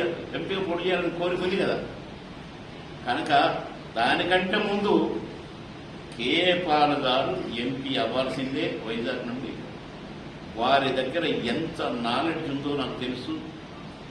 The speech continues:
ఎంత ఉపయోగమైందో నాకు తెలుసు భారతదేశానికి. రేపు వైజాగ్ నుండి వారు ఎంపీగా ఢిల్లీలో అడుగుపెట్టి ఎన్ని నిధులు తెస్తారో నాకు తెలుసు, ఎన్ని కోట్ల ఉపకారం జరుగుద్దో ఇండియాకి నాకు తెలుసు.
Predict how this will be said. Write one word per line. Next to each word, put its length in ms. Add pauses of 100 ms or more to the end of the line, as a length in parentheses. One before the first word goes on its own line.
(420)
ఎంత 280
ఉపయోగమైందో 840
నాకు 200
తెలుసు 460 (400)
భారతదేశానికి. 920 (1300)
రేపు 420
వైజాగ్ 460
నుండి 260
వారు 340
ఎంపీగా 520
ఢిల్లీలో 520
అడుగుపెట్టి 600 (1200)
ఎన్ని 280
నిధులు 480
తెస్తారో 340
నాకు 200
తెలుసు, 360 (1200)
ఎన్ని 360 (140)
కోట్ల 400
ఉపకారం 840
జరుగుద్దో 720
ఇండియాకి 440
నాకు 260
తెలుసు. 420